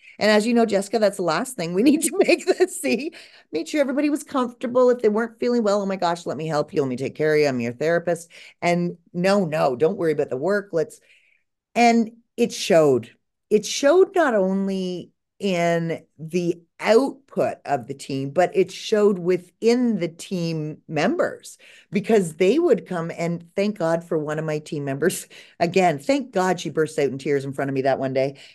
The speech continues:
And I was like, "What, what the, what the, what the heck is happening?" And she was like,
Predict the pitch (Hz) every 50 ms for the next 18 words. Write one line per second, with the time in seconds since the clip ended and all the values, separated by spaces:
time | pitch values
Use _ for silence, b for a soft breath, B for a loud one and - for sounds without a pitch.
0 | B B B 233 220 277 233 208 233 262 247 233 226 165 170 170 160 160 - 294
1 | 349 330 339 285 320 - - 214 180 160 - 196 254 262 - 240 202 175 160 156
2 | 147 143 127 - - - 180 214 220 196 196 202 202 196 196 190 190 254 330 -
3 | - 311 240 175 143 143 139 139 _ _ _ _ _ _ _ _ _ - 185 185
4 | - 220 214 196 202 196